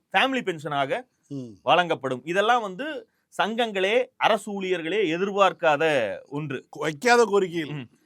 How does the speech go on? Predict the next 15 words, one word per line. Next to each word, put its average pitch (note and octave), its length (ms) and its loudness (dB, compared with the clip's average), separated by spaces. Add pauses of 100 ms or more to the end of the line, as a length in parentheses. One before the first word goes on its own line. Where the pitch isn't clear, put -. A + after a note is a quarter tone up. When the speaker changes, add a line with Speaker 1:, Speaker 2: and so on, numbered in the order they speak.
(320)
Speaker 1:
புதிய B3 260 -2 (400)
Speaker 2:
ரெண்டு, G#3+ 280 -2
மூன்று A#3 180 0
விஷயங்களை A3 380 0
தான் A#3+ 100 0
அவங்க G3 180 -4
கோரிக்கையை G#3+ 360 0
வைக்கல E3+ 280 -4
அதுல. B2+ 180 -8 (120)
Speaker 1:
அதனாலதான் C#4+ 480 4
அவங்க A#3+ 200 2
அவ்வளவு G#3 300 4
மகிழ்ச்சியா A3+ 420 0
இன்னைக்கு F#3+ 240 -6
வந்து E3+ 240 -2